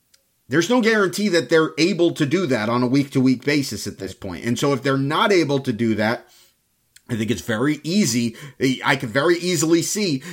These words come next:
this Dolphins team struggling to put up seventeen points against the, against the Raiders, and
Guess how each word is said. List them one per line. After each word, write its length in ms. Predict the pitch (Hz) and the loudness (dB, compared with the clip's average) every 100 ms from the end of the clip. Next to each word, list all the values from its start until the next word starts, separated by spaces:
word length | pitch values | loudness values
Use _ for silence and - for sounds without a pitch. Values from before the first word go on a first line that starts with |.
| - | -4
this 180 | 135 - | -2 2
Dolphins 460 | 143 143 151 135 | 0 0 0 -2
team 260 | - 170 147 | 0 0 0
struggling 600 | - 139 147 139 156 143 | -2 -2 0 0 -2 0
to 80 | 139 | -2
put 280 | - 165 | 0 2
up 260 | 156 170 - | 2 0 -2
seventeen 680 | - 151 143 143 151 151 139 | -2 0 0 -2 -2 -2 0
points 580 | 214 269 131 131 - - - - _ - | 0 0 0 -2 -6 -16 -20 -20 _ -2
against 420 | 143 151 147 - | 0 0 -2 -2
the, 200 | 156 151 | -2 -2
against 380 | 151 139 151 147 | 0 2 0 0
the 80 | 156 | 0
Raiders, 560 | 170 240 202 139 139 - - 139 _ - | 2 2 2 0 -2 -8 -18 -20 _ 0
and 340 | 139 139 117 | 2 2 -2